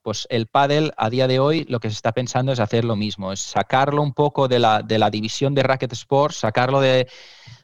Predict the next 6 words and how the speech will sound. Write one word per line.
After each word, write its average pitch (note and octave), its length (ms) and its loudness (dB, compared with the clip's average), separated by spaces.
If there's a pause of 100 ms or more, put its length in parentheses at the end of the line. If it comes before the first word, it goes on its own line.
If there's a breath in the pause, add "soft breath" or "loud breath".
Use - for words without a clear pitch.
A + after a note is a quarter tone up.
del A#2+ 220 4
hermano A#2+ 340 2
pequeño B2+ 300 0
del A#2+ 160 2
tenis, C#3 560 -2 (580 soft breath)
eh, G2 720 2